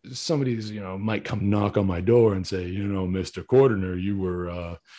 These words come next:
you know, I couldn't help but notice that you did something that's, you know, <laughs> not," it's like, "Well, go fuck yourself. Get out of here." Like, I don't need that shit. You know,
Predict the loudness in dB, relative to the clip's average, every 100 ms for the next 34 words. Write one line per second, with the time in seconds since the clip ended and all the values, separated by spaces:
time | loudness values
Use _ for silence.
0 | -20 -20 _ 0 4 4 2 2 0 0
1 | -2 -2 -2 0 2 2 -2 -8 -8 -6
2 | -4 -4 -4 -6 -4 -6 -6 -4 -2 -2
3 | -2 -4 0 2 4 2 0 _ -4 -4
4 | -4 -8 -8 -2 0 0 4 4 4 0
5 | -6 -6 -10 -8 -8 -6 -6 2 6 6
6 | 4 2 -2 -4 -4 -2 0 2 4 4
7 | 2 -2 -6 -4 -4 -2 -4 -2 -4 -4